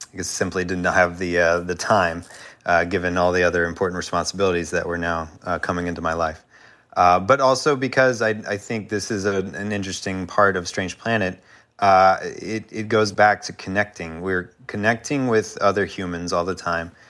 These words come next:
Um, when, when we're sharing something about, "Hey, here's, here's our, our lives," uh, that's another way to connect. And we,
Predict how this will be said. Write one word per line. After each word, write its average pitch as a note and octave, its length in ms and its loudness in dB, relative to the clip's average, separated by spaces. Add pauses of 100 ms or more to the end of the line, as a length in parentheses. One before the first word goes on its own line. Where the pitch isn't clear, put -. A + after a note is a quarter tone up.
(280)
Um, F#2 420 4
when, G2+ 520 0
when G2+ 260 -2
we're G2 160 0
sharing G2 480 4
something F#2+ 400 -2
about, E2+ 460 4
"Hey, F#2+ 240 -2
here's, F#2 340 -2
here's F2+ 240 -2
our, E2 380 0
our E2+ 180 2
lives," D#2+ 380 0 (440)
uh, F2 180 6
that's G2 220 2
another G2 320 0
way F2+ 240 4
to F2 100 -8
connect. F#2 520 0
And F2+ 260 -4
we, F2+ 220 -6